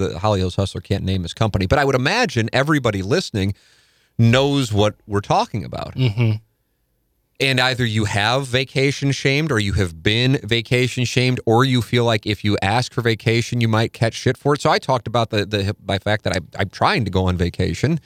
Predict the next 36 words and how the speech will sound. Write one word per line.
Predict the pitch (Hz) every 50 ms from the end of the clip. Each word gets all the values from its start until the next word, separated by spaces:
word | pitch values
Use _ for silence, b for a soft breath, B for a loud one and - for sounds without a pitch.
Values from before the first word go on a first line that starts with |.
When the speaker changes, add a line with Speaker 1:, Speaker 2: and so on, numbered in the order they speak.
| b b b
Speaker 1:
even | 120 - 127
Speaker 2:
Mm-hmm. | -
Speaker 1:
though | 90 87
I'll | 90 - _ _
probably | - 95 95 95 98 90
do | 82 87
the | 87 80
show | - - 107 101
at | 95 -
least | 90 85 - -
half | - 101 104 110 -
of | 95 85
the | 87
time | 82 - 92 95 95 107 110 110 - 87 101 98
that | 90 90
I'm | 90 90 90 92
there. | 127 196 220 160 120 131 139 b b b b b b b b b b b _ _ _ _
And | 131 143
I, | 165 175 175 -
you | - 147
know, | 143 143
I | 139
said | 131 - - 151 135
to, | 135 127 120 107 _ _ _ -
to | - 127
John | 117 - 123 127 127 120
Hadley, | 107 110 104 95 87 87 90 90 113 143 139 _ _ _ _ _ _ _ _ _ _
and | - 110
I | 117
asked | 110 107 107 - -
for | -
this | 85 87 - -
vacation | - 82 - - 107 117 117 - - 87 82 85 90 98 - _
back, | - - 95 95 95 _
like, | 76 76 -
in | - 85